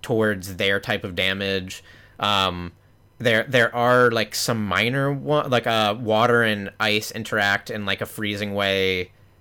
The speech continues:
Uh, fire takes, like, extra damage or whatever with, like, wind, and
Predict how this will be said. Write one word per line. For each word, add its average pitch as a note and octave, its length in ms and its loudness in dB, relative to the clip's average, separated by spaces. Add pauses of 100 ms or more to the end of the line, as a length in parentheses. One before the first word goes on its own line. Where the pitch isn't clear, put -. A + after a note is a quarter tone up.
(140)
Uh, F2+ 680 2 (260)
fire G2+ 800 2 (420)
takes, G#2+ 300 -4
like, G#2+ 200 0
extra A2 360 -4
damage F#2+ 440 -2
or G2+ 60 -2
whatever F#2+ 320 0
with, F2+ 220 -4
like, F2+ 220 -2 (400)
wind, F#2+ 500 -6
and E2+ 680 -6